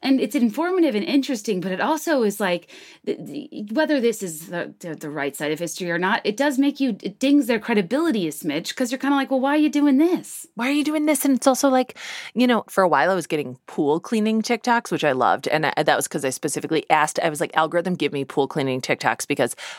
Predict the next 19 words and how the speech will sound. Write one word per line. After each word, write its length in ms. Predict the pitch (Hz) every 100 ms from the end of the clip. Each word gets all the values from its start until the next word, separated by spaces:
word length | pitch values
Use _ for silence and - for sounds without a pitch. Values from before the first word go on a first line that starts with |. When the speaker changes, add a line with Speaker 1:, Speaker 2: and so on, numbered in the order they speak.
| -
Speaker 2:
uh, 300 | 180 - 156
one 280 | - 160 160
of 60 | 151
my 80 |
friends, 300 | 151 277 240
Luke 160 | 185 -
Burbank, 400 | 185 175 165 147 -
loves, 520 | 151 131 131 - - - _ _ -
he's 240 | - 175
like, 140 | 156
"It's 140 | 147 -
so 160 | 139
soothing." 400 | 131 135 98 117
He 120 | 131 139
sent 220 | - 156
me 120 | 156
a 40 |
few. 260 | 143 135 123 - - - -
And, 240 | - 214